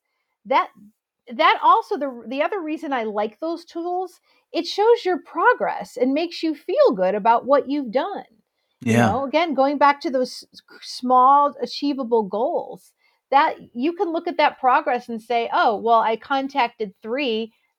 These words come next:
Speaker 1: I hadn't contacted three last month, so I'm really ahead of the game," right? So that's the other reason I like accountability tools. It's not only accountable for your activity, but it's also a motivator for you about what you've done and to keep you going.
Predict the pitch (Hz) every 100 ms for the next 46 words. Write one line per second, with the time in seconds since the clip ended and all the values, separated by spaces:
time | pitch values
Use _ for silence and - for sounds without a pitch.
0 | - 226 349 285 247 226 254 240 233 233
1 | 226 240 220 247 247 247 254 - 233 427
2 | - - 233 214 214 226 208 208 220 226
3 | 220 233 214 214 453 175 151 170 190 285
4 | 302 _ _ _ - 320 285 269 294 -
5 | 494 403 311 277 269 262 247 240 220 320
6 | - _ 233 233 254 240 214 220 220 214
7 | 202 - 202 202 214 - 262 302 330 277
8 | 233 - 247 269 254 220 208 - 214 196
9 | 196 _ 349 392 208 175 170 _ _ _
10 | - 277 294 294 262 - 466 226 220 330
11 | 453 202 185 190 - 190 170 196 202 220
12 | 208 175 202 226 226 202 196 196 262 233
13 | 240 262 233 233 214 -